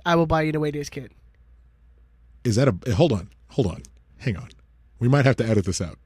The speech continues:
Speaker 2: Not really. We don't, obviously. One person?
Speaker 1: So if, if
Speaker 2: 'Cause you
Speaker 1: there-,
Speaker 2: haven't clarified this.
Speaker 1: if there's multiple people who, who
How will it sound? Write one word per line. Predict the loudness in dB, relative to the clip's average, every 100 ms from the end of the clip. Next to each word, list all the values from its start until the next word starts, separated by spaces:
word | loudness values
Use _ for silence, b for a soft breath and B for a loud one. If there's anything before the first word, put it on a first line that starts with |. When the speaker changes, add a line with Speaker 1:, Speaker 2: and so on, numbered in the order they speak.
| -20 -20 _ _ _ _ _ _ -8 -2
Speaker 2:
Not | 0 0
really. | -4 -4
We | -4
don't, | -4 -8 -4
obviously. | -2 -2 -4 -8 -14 b b b b -20 _ _ _ _ -20 -20 _ _ _ -8
One | 2 4 4
person? | 4 2 0 -4 -6 _ _ _ _ -2
Speaker 1:
So | 4 6
if, | 6 4 2
if | 2 0 0
Speaker 2:
'Cause | 6
you |
Speaker 1:
there-, | 6
Speaker 2:
haven't | 6
clarified | 4 4 4 0 -2
this. | 4
Speaker 1:
if | 4
there's | 6 4
multiple | 4 2 -2
people | 2 4 4
who, | 4 2
who | 0 -2 -2